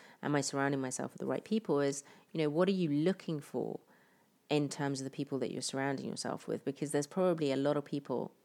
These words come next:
someone said this to me recently, there's probably a lot of people around you that really like you, that really respect you, that would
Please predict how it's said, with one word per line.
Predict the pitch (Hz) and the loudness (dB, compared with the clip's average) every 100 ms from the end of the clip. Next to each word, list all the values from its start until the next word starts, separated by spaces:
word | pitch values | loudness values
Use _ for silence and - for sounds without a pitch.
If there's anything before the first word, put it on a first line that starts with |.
| _ _ _ - _ | _ _ _ -20 _
someone | - 160 | 0 2
said | 143 151 | 4 2
this | 143 - | 2 -4
to | |
me | 135 | -2
recently, | 135 139 - 135 | -2 -2 -4 -4
there's | 139 | -4
probably | - 165 - | -4 -2 0
a | |
lot | 139 135 143 | 2 2 2
of | 156 | 0
people | 151 143 127 | -4 -4 0
around | 127 131 135 139 | 2 2 0 -2
you | 113 - - _ - - _ _ | -4 -6 -10 _ -20 -20 _ _
that | 135 147 | 0 2
really | 143 156 151 | 4 2 4
like | 151 175 - | 2 2 -2
you, | - - - _ _ _ | -10 -12 -16 _ _ _
that | - | -4
really | - 156 | 0 0
respect | 147 143 - 180 - - | 0 0 0 -2 -4 -6
you, | 135 | -2
that | 135 | 0
would | 151 | 0